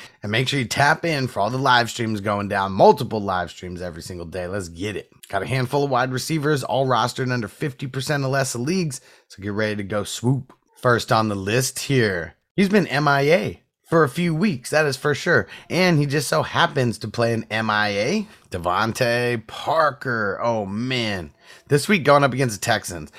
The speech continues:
only thirty-six percent roster. You saw him last week, eleven targets, eight receptions, eighty-five yards. Didn't get a touchdown, but it didn't matter. That was still a solid, solid performance, and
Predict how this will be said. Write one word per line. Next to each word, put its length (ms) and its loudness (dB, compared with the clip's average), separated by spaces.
only 160 6
thirty-six 500 2
percent 360 -2
roster. 340 2
You 60 -8
saw 280 4
him 80 4
last 380 2
week, 380 -10
eleven 580 2
targets, 680 0
eight 220 -4
receptions, 600 -4
eighty-five 560 2
yards. 260 4
Didn't 220 2
get 120 -2
a 40 -6
touchdown, 440 0
but 100 0
it 60 -4
didn't 200 2
matter. 240 4
That 100 2
was 100 -2
still 200 0
a 60 0
solid, 580 -2
solid 360 0
performance, 560 -6
and 340 -2